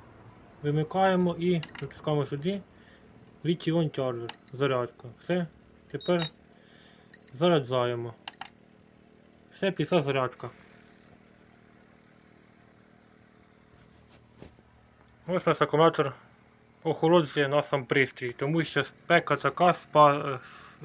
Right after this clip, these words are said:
спарить так сонце, що аж капець. Дуже жарко. Як бачимо, трохи у нас вже пройшло часу.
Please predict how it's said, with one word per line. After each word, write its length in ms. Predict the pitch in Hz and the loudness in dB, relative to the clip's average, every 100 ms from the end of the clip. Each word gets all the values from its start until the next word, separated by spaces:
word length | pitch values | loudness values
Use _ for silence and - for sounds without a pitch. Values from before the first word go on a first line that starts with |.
| 139 | -16
спарить 600 | - - - 156 147 135 | -16 -14 2 4 6 2
так 280 | - 180 180 | 4 4 4
сонце, 600 | - - 165 165 147 139 | -8 -4 0 0 0 -6
що 340 | - - 156 151 - - - - - - - - - - - - - - - | -6 -6 -6 -10 -18 -20 -20 -20 -20 -20 -20 -20 -20 -20 -20 -20 -20 -20 0
аж 260 | 147 147 - | 0 0 -2
капець. 680 | 156 151 135 123 - - - - - - - - | -4 2 0 0 -6 -18 -20 -20 -20 -20 -20 -14
Дуже 400 | 139 139 165 139 | 0 6 6 4
жарко. 380 | 123 123 117 - - - - - - - - - - - - - - - - - - - - - - - - - - - _ _ 50 50 50 50 50 50 50 50 50 50 50 50 50 50 50 50 _ _ _ _ _ _ | 2 0 -2 -8 -20 -20 -20 -20 -20 -20 -20 -20 -20 -20 -20 -20 -20 -20 -20 -20 -20 -20 -20 -20 -20 -20 -20 -20 -20 -20 _ _ -20 -20 -20 _ _ _ _ _ _ _ _ _ _ _ _ _ _ _ _ _ _ _
Як 200 | 151 151 | -2 2
бачимо, 920 | 147 175 165 160 156 151 151 143 143 131 _ _ _ | 6 6 6 2 2 4 4 2 0 -4 _ _ _
трохи 560 | 156 165 - 156 147 131 _ _ _ _ _ _ _ _ _ _ _ _ _ _ _ _ _ _ 156 | 0 0 -2 -4 -6 -8 _ _ _ _ _ _ _ _ _ _ _ _ _ _ _ _ _ _ -8
у 80 | |
нас 240 | 156 151 147 | -2 -2 0
вже 160 | 147 | -2
пройшло 380 | 139 151 139 156 | -2 -4 -2 -4
часу. 520 | 135 175 175 - 165 | 0 0 0 -4 -14